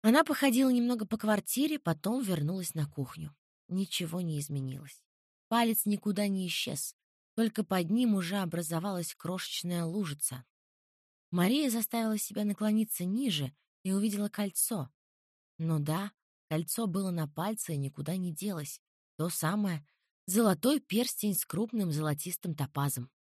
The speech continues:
Потускнело, конечно, а так ничего себе. И получается,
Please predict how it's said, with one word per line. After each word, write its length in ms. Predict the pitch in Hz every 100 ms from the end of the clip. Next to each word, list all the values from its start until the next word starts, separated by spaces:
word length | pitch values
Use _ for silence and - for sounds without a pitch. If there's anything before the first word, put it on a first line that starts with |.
| _ _ _ -
Потускнело, 680 | 302 269 - 247 285 370
конечно, 560 | - 202 190 160 165 151
а 40 |
так 200 | 147 220
ничего 440 | 262 190 - 147 170
себе. 360 | - 147 120 - _ _ _ _ _ _
И 100 | 208
получается, 1000 | - 196 180 - 233 269 220 - - 139